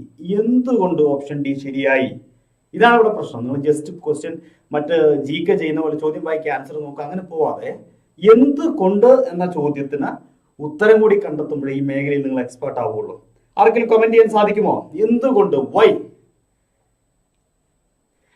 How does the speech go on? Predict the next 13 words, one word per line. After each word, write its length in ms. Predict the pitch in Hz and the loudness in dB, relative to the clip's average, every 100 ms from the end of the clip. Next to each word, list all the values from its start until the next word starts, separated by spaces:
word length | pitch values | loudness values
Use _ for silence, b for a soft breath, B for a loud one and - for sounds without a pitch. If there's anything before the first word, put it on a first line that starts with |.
| _ _ | _ _
ഇവിടെ 160 | 254 269 | 2 6
നമുക്കറിയാം, 460 | 247 214 202 185 180 180 - | 6 6 4 4 2 -4 -8
he 140 | 240 285 277 240 | 0 0 0 -6
is 80 | - - 180 | -8 -8 -2
adept 440 | 190 233 262 262 277 | 4 6 8 4 2
in 60 | 254 - | 0 4
solving 360 | 202 208 214 208 - | 4 4 4 0 0
problems. 460 | 190 185 185 127 - - - _ - - | -2 0 -2 -4 -8 -14 -18 _ -16 -2
സോൾവിങ് 420 | 151 202 214 202 | 0 0 -2 -4
പ്രോബ്ലംസ് 280 | 196 196 202 | -4 -4 -6
എന്ന് 100 | 190 | -8
പറഞ്ഞാൽ 160 | 180 180 | -6 -6
എന്താ? 160 | 170 | -6